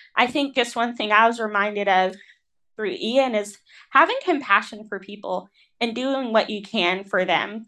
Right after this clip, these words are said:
after the fact without judgment, which leads us to a lot of the things that Evie's been involved with, with Ian. So Sharika, are we ready to transition there and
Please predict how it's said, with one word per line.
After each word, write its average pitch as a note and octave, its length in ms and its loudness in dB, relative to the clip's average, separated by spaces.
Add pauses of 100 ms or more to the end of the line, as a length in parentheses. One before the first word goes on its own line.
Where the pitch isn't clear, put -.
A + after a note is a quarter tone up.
after G3 320 0
the G3+ 120 -4
fact G3+ 340 0 (320)
without G#3+ 420 4
judgment, F3+ 540 -2 (440)
which - 280 4
leads D4 300 -2
us C4 320 4
to B3 560 2 (260)
a G#3 60 6
lot A3+ 180 10
of A#3 80 2
the A#3 80 0
things A3+ 280 -8
that A3 220 2
Evie's A#3+ 460 -4
been G3+ 180 -4
involved F#3 360 2
with, F3+ 280 -4 (600)
with G#3 240 -2
Ian. F3+ 400 0
So A3+ 180 -2
Sharika, B3 460 -2
are G3 160 6
we A3+ 100 -2
ready A#3 440 -2
to D4+ 180 -4
transition C#4+ 640 -2
there D4 360 6
and A#3+ 240 0